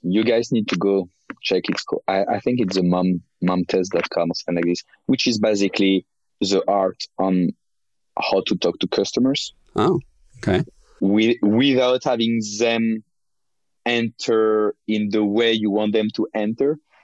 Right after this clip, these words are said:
Speaker 1: So this is, like, crossroad between, I would say, like,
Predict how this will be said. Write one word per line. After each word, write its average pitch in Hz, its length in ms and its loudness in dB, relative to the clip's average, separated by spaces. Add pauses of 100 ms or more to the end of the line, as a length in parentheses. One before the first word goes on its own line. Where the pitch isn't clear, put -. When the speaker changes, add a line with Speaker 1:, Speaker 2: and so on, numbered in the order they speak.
(120)
Speaker 1:
So - 240 -2
this 120 300 -4
is, 147 200 0
like, 117 280 0 (720)
crossroad 117 760 0
between, 98 460 0
I 92 80 2
would 95 160 0
say, 98 260 0
like, 92 200 0